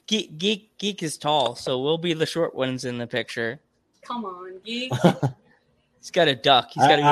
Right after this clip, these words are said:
Speaker 1: like
Speaker 3: have to, I have to, I have to tower over everybody now. Great. <laughs>
Speaker 1: Godzilla
Speaker 2: Is that why
Speaker 1: style.
Speaker 2: you're leaning down? Not showing us good posture? There you go. Up
Speaker 1: <laughs>
Speaker 2: straight.
Speaker 3: <laughs> I'm trying, I'm trying to go W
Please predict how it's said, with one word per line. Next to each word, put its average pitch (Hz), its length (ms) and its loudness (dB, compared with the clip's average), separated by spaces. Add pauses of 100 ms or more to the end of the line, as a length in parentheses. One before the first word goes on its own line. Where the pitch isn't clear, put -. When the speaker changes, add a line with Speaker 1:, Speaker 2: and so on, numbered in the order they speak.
Speaker 1:
like - 20 10
Speaker 3:
have 139 100 2
to, 156 120 -2
I 135 60 4
have 143 100 2
to, 160 180 0
I 143 60 4
have 156 140 4
to 160 80 2
tower 143 400 4
over 120 180 4
everybody 131 540 2
now. 135 240 -2
Great. 104 420 -2 (220)
<laughs> - 0 - (280)
Speaker 1:
Godzilla 156 1080 4
Speaker 2:
Is - 80 0
that 127 220 6
why 285 100 4
Speaker 1:
style. 247 80 -2
Speaker 2:
you're 254 140 -4
leaning 254 400 -10
down? 220 500 -10 (720)
Not 214 160 -8
showing 247 300 -10
us - 120 -16
good 220 220 -12
posture? 226 580 -8
There 220 180 -10
you 196 180 -12 (600)
go. 214 80 -6
Up 214 120 -2
Speaker 1:
<laughs> - 60 4
Speaker 2:
straight. - 720 2
Speaker 3:
<laughs> - 160 -2 (420)
I'm 151 140 4
trying, 196 380 6
I'm 165 120 0
trying 175 260 0
to 170 60 0
go 165 220 2
W 147 60 -8